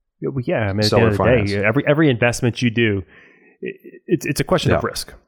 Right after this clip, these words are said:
Speaker 1: Okay, so, so you're buying this note that, what are you paying for it and how much are you
Speaker 2: Yep.
Speaker 1: getting for it, and can your capital be doing something better somewhere else? That's what it comes
Speaker 2: Mm-hmm.
Speaker 1: down to.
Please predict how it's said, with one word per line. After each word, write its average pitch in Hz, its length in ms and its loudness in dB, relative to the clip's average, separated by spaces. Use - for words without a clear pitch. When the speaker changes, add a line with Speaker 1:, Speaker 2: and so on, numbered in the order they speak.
Speaker 1:
Okay, 104 200 -2
so, 110 260 0
so - 120 -2
you're 117 160 2
buying 160 200 4
this 147 140 0
note 117 260 2
that, 117 400 2
what 135 120 2
are 147 60 2
you 156 100 0
paying 117 420 0
for 110 240 4
it 117 140 -2
and 107 120 -2
how 120 80 2
much 120 200 0
are 120 60 -2
you 113 60 2
Speaker 2:
Yep. 110 60 2
Speaker 1:
getting 117 200 2
for 101 300 -2
it, 101 100 -4
and 104 100 -2
can 113 160 2
your 104 120 2
capital 117 460 -2
be 92 120 0
doing 113 240 2
something 107 300 -2
better 107 220 4
somewhere 98 320 -2
else? - 200 -2
That's 104 120 0
what 92 100 2
it 95 80 2
comes 101 160 0
Speaker 2:
Mm-hmm. 98 80 0
Speaker 1:
down 92 100 -6
to. - 140 -18